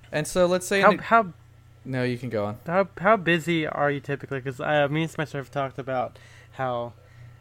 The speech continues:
Speaker 2: it gets kinda boring sometimes.
Speaker 1: Yeah, if, especially during slow seasons, retail can get, uh,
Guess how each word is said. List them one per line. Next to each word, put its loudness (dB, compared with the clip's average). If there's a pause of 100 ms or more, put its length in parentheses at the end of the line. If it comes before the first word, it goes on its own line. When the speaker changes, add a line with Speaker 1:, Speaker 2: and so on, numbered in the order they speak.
(920)
Speaker 2:
it -6
gets -6
kinda -8
boring -8
sometimes. -10
Speaker 1:
Yeah, 6
if, -2
especially -2
during -2
slow 0
seasons, -6
retail -4
can -8
get, -2
uh, -4